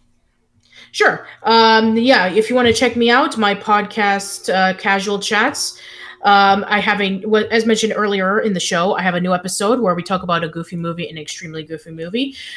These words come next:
But, uh, I talk about a whole bunch of other things. I talk about movies, T V shows, video games, everything else in between.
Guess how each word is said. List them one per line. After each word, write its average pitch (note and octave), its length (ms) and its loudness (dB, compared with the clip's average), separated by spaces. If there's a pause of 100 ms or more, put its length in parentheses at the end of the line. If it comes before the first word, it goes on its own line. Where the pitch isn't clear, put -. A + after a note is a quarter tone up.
(140)
But, G#3 340 6
uh, G3 140 6
I A#3 140 2
talk C#4 160 4
about A#3 160 6
a A3 40 4
whole G#3+ 120 4
bunch G#3 200 2
of F#3 80 -2
other E3 120 -2
things. D#3+ 240 -8
I D3 40 -6
talk F#3 260 -4
about F3 260 0
movies, A3 360 4
T G#3+ 200 -4
V G3 120 -4
shows, F#3 440 0
video F#3 280 -2
games, E3 400 -4
everything E3+ 280 -6
else D#3+ 160 -6
in E3 80 -12
between. D#3+ 440 -6